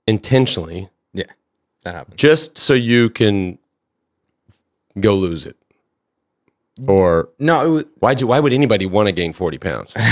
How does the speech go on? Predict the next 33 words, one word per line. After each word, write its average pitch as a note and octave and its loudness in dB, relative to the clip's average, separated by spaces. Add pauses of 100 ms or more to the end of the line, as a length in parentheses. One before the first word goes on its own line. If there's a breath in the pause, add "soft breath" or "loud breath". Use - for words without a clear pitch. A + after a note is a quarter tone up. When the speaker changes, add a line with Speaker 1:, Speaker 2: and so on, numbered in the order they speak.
(100)
Speaker 2:
<laughs> - -8
Speaker 1:
Unless A2+ 2
Speaker 2:
I - 0
Speaker 1:
you're G#2 2
Speaker 2:
think - -4
Speaker 1:
like F#2+ -2
a, E2 -4 (340)
you F2 -16
know, - -16 (380)
never E2+ -6
mind. D#2+ -10 (840 soft breath)
Speaker 2:
Um, G2 0 (460)
I, A2+ -2 (580)
I A#2+ -2
was C3 -6
thinking A2 -6
some G#2 -8
funny G2 -6
jokes. F#2 -4
Like, F#2+ -8
"You B2+ 0
ever C3 4
have B2 0
friends G#2+ -2
that G2+ -4
start F#2+ -4
yoga?" G2 0
And A#2+ -16
you're G2+ -2
like, F#2 0
"Hey, G2 0
what's F2+ -4
wrong?" E2+ -2